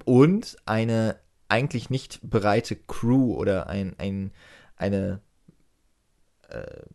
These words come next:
ein Cast, eine Besatzung, die nicht vorbereitet ist und auch nicht, ähm, ausgebildet ist für einen Kampf gegen ein außerirdisches Lebewesen, eine außerirdische Lebensform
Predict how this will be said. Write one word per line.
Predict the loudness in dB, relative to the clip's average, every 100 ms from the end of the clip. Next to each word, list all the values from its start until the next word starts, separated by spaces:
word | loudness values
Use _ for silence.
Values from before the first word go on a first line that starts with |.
| -20 -20 -20 -8
ein | -6 -6
Cast, | -2 0 0 -4 -8 -16 _ _ _ _ _ _ _ _ _ -20 -12
eine | -6 -4
Besatzung, | -2 -2 -4 -4 -4 -4 -8 -14 -20 -6
die | -2 0 0 -2
nicht | -4 2
vorbereitet | 4 4 4 2 -2
ist | -10 -10
und | -6 -4
auch | -4
nicht, | -6 -8 -4
ähm, | -4 -2 -4 -8 -10 _ _ -2
ausgebildet | 0 0 -2 -2 -4
ist | -10
für | -6 -4
einen | -4 -8 -10
Kampf | -4 -4 -4 -8
gegen | -6 -6 -4 -6 -8 -18 -20 -20 _ -20 -12 -4
ein | 0
außerirdisches | 0 2 0 0 -2 -4 -6 -12 -10
Lebewesen, | -2 -2 -2 -2 4 4 2 -2 -2 -6
eine | -6 -6 -6
außerirdische | -8 -8 -10 -8
Lebensform | -6 -6 -10 -12 -6 -4 -4 -8